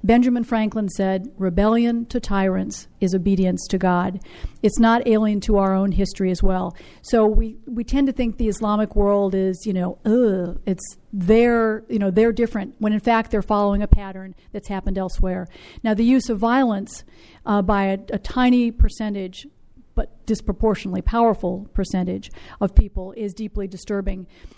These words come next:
What their primary goal is, including Osama bin Laden, is to change their own autocratic regimes. And they lash out at the United States because we are seen as the, the props who keep a lot of these regimes in power,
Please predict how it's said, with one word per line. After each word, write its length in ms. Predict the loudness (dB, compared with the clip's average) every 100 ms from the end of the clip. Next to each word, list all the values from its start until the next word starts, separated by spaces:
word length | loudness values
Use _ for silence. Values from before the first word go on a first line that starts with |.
| -6
What 220 | -2 -2
their 120 | -2 -2
primary 560 | -2 -2 -2 -2 -2
goal 300 | -4 -4 -2
is, 180 | -4 -6
including 440 | -8 -2 -2 -2
Osama 420 | -6 -4 -2 -2 -2
bin 140 | -2
Laden, 460 | 0 -2 -2 -6 -12 -20 -20 -2
is 320 | 2 2 0 -4
to 100 | -8 -2
change 540 | 2 4 2 -4 -8 -16 _ _
their 260 | -6 -4 0
own 240 | 2 2
autocratic 720 | 0 -2 -2 0 0 0 -2
regimes. 640 | -2 2 2 0 -6 -14 -16 -18 -20 -20 -20 -20 -4
And 460 | 0 2 2 -2 -4 -2
they 160 | 2
lash 400 | 2 2 2 2
out 160 | 2 0
at 100 | -2
the 80 | 0
United 320 | 0 0 -2
States 300 | 0 0 0
because 380 | -4 -2 -2 4
we 220 | 2 2
are 120 | -4
seen 420 | -6 -8 -6 -6 -6
as 320 | -6 -4 -4 -2
the, 320 | 0 0 -2 -2
the 80 |
props 460 | 2 2 2 -8 -8
who 80 | -10
keep 280 | -8 -2 -2
a 40 |
lot 200 | -2 -4
of 100 | -6
these 200 | -4 -2
regimes 420 | -2 -4 -8 -8
in 80 | 2
power, 460 | 2 2 -12 -16